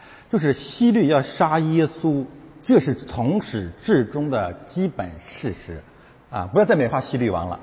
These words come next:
啊！这是第一个概念。第二个概念呢，我们看路加福音十三章，这是一段有名的经文啊。法利赛人对耶稣说：“离开去吧，因为希律想要杀你，一直想杀耶稣啊。”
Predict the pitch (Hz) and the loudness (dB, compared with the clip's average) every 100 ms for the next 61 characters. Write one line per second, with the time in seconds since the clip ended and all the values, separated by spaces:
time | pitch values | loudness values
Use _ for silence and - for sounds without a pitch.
0 | - 135 165 143 131 143 139 139 113 127 | -10 -8 -6 -4 -2 0 4 4 4 2
1 | 104 95 - - - - - - 233 190 | 0 -4 -10 -20 -20 -20 -6 2 4 4
2 | 131 147 123 120 104 98 95 104 151 101 | 2 2 2 2 2 0 -2 -4 -4 -4
3 | 90 - - - - - - - - _ | -6 -14 -20 -20 -20 -20 -20 -20 -20 _
4 | - _ - - - - - - - - | -20 _ -20 -20 -20 -20 -20 -20 -20 -20
5 | - _ _ - 156 135 131 117 101 104 | -20 _ _ -2 2 4 4 4 -2 0
6 | 117 123 110 101 127 123 117 120 101 95 | 0 2 2 2 2 2 4 4 2 0
7 | 90 117 98 - 135 127 90 - - - | 0 0 0 0 0 0 -2 -6 -12 -14
8 | - - - - _ _ - 135 165 190 | -20 -20 -20 -20 _ _ 4 4 6 6
9 | 147 143 135 139 135 135 131 123 147 147 | 6 4 4 4 4 2 4 4 6 4
10 | 127 131 127 139 131 147 139 107 98 - | 4 2 4 2 2 0 0 0 -2 -4
11 | 113 110 104 208 262 143 175 120 - 113 | -4 -2 0 4 6 6 4 2 2 2
12 | 110 107 107 139 | 0 -2 -2 -4